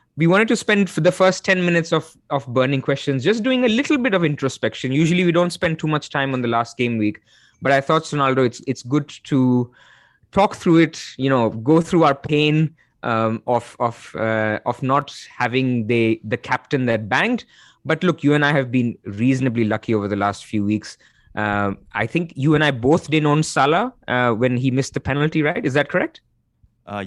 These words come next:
Speaker 2: yes, we were. I forgot about that.
Speaker 1: So, so we were lucky with, we were lucky there. Uh, we both owned Bowen last week when someone Antonio, and it was a really fifty fifty decision. So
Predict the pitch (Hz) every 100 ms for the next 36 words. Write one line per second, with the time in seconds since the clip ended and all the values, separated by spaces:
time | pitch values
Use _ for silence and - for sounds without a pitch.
0 | 80 92 98 - 78 78 78 71 98 82
1 | - 76 110 78 67 - 67 - 123 117
2 | - 123 131 131 127 139 156 143 117 127
3 | 123 123 123 127 170 160 160 156 160 -
4 | - _ - 117 110 110 104 117 117 170
5 | 156 143 123 131 156 175 160 156 - 156
6 | 160 156 123 117 127 123 120 110 101 135
7 | 135 151 135 113 117 110 104 131 139 139
8 | - 120 127 - 127 127 135 143 170 156